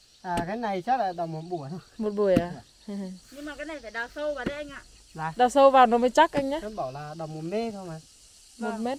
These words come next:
Speaker 1: Đấy,
Speaker 2: vâng.
Speaker 1: một mét mà.
Speaker 2: Cái này chưa được một mét đâu.
Speaker 3: Chưa được đâu.
Speaker 1: Chưa, chưa nhưng mà đang đào.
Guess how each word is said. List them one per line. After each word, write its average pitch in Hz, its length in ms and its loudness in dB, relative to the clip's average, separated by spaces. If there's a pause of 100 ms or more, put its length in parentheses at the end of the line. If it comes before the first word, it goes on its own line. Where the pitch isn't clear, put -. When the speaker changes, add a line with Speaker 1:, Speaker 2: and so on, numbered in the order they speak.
(160)
Speaker 1:
Đấy, 220 120 -4
Speaker 2:
vâng. 202 140 -6
Speaker 1:
một 151 160 -10
mét 196 160 -10
mà. 160 140 -12 (1200)
Speaker 2:
Cái 233 80 -4
này 269 100 4
chưa 277 100 0
được 254 140 6
một 233 80 2
mét 254 220 2
đâu. 262 280 2
Speaker 3:
Chưa 262 60 -4
được 247 140 -6
đâu. 240 160 -8
Speaker 1:
Chưa, 226 220 0
chưa 226 160 -8
nhưng 233 200 -6
mà 208 100 -10
đang 220 200 -8
đào. 196 240 -2